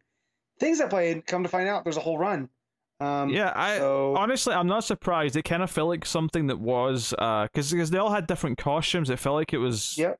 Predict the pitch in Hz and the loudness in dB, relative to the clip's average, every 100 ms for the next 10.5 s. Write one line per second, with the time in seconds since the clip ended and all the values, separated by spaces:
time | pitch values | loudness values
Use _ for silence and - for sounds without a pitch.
0 | _ - 123 135 135 - 135 127 139 131 | _ -2 0 0 -2 -2 -2 0 -2 -2
1 | _ _ _ _ _ _ - 147 170 170 | _ _ _ _ _ _ 0 2 2 2
2 | 165 165 143 151 131 143 139 127 131 127 | 0 2 2 2 0 -2 -2 0 0 0
3 | - 123 127 127 110 113 - 175 185 262 | 0 0 0 0 0 -2 -2 -2 0 0
4 | 277 330 302 - 147 135 131 123 123 117 | 0 0 0 0 0 0 2 2 2 0
5 | - 113 107 113 104 113 107 110 127 139 | 0 0 0 0 0 0 2 2 0 0
6 | - 139 120 113 120 113 113 110 113 104 | 0 0 0 0 0 0 0 0 0 0
7 | 123 127 - 110 110 117 113 120 107 98 | 0 0 0 0 0 0 -2 0 0 0
8 | 113 110 - 113 117 127 143 135 110 117 | 0 0 -2 0 0 0 0 -2 0 -2
9 | - 117 104 101 - 110 104 - - - | 0 -2 -2 -4 -2 -2 0 -4 -6 -2
10 | 117 107 104 104 | 0 0 0 0